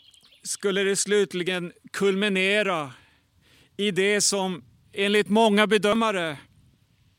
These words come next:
blev då det romerska imperiet. Det beskrivs som ett rike av järn, blandat med lera. En råhet som vi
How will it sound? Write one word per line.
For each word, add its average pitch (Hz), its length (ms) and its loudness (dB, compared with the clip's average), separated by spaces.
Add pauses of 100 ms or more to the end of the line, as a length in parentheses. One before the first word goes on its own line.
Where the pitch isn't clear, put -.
(800)
blev 185 540 -2
då 170 180 -4
det 175 260 -4 (100)
romerska 170 1000 -2 (600)
imperiet. 170 1120 -6 (1700)
Det 170 80 -8
beskrivs 196 720 0
som 190 200 -2
ett 180 320 -4 (180)
rike 190 580 -4
av 180 100 -4
järn, 165 540 -4 (480)
blandat 165 640 -4
med 170 120 -6
lera. 156 480 -4 (580)
En 175 160 -18
råhet 180 800 -2
som 175 220 -6
vi 180 460 -6